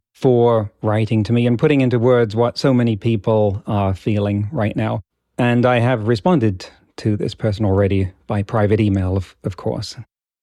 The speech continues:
And first, I want to say that as much as you're going through and as difficult as it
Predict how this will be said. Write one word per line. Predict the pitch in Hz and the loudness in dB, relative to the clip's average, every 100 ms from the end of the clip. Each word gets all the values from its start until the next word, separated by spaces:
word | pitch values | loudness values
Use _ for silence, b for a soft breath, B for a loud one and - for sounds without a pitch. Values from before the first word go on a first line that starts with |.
| _ - | _ -2
And | 175 170 | 2 2
first, | 202 196 170 | 2 2 2
I | |
want | 147 143 | 0 0
to | 120 | 0
say | 139 131 | 0 2
that | 120 120 127 _ _ _ _ | 2 0 -2 _ _ _ _
as | - 110 | -4 2
much | 120 139 - | 2 0 -2
as | 117 | 2
you're | 120 | 2
going | 107 117 110 107 | 2 2 2 -2
through | - 107 107 107 | -2 0 2 2
and | 101 | 0
as | 101 | 0
difficult | 98 131 131 117 113 | -2 -4 -4 -2 0
as | 107 98 | 0 0
it | 107 | -2